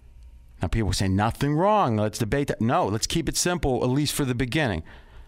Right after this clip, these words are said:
They're gonna say, "No way should someone who did nothing wrong, George Floyd," and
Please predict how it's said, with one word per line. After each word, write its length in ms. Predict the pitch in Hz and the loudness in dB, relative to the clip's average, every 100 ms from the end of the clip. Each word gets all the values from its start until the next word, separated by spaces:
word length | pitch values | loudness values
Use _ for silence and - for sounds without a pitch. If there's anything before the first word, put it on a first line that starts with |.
| - - - - - _ - - - - - | -20 -20 -20 -20 -20 _ -20 -20 -20 -20 -2
They're 120 | 117 | 0
gonna 160 | 131 143 | 2 0
say, 280 | - 131 120 | 0 2 2
"No 140 | 139 | 2
way 220 | 143 156 | 2 2
should 440 | 139 131 113 101 - - - - - - - - - - - - | 2 2 0 -2 -6 -18 -20 -20 -20 -20 -20 -20 -20 -20 -20 -6
someone 380 | - 120 113 127 | -2 2 2 2
who 80 | 131 | 0
did 160 | 131 | 2
nothing 400 | 117 110 - 135 | 2 0 0 0
wrong, 600 | 123 98 90 87 92 123 - - - - - - - - - - - - - - - - - - | 2 2 2 2 0 -4 -8 -20 -20 -20 -20 -20 -20 -20 -20 -20 -20 -20 -20 -20 -20 -20 -8 0
George 300 | 107 117 - | 2 2 0
Floyd," 640 | 123 107 107 107 139 - - - | 0 2 4 2 0 -6 -12 -2
and 400 | 113 107 104 | 0 2 0